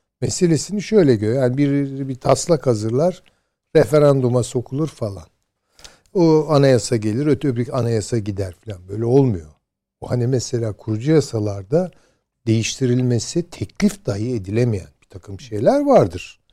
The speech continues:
Ya o, o onlar artık sert çekirdek şeylerdir.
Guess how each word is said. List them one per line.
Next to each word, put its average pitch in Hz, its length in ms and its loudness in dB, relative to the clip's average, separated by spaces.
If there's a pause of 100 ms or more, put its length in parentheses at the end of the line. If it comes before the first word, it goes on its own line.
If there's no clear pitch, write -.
(640)
Ya - 60 -20
o, 104 180 -4
o 113 320 -2
onlar 117 260 0
artık 107 300 -2
sert - 320 0
çekirdek - 500 -16
şeylerdir. - 760 -20